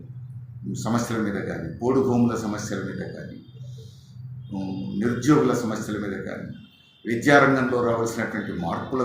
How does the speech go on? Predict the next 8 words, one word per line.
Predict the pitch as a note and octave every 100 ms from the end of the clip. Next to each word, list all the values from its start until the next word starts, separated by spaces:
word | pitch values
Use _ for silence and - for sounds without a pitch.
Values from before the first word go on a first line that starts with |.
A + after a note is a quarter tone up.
| A#2
గురించి | G#2+ G2+ -
కానీ, | F#2+ F#2 - - - _ _ _ _ _ _ _
ఇట్లా | - -
అనేక | C#3+ F3 E3
సమస్యల | - C3 C3+ C#3 A#2
మీద | G#2+ G2+ - - - - - _ _ _ _ _ _ _ _ -
రాష్ట్ర | G2+ - G2
మహాసభ | G2 G2 -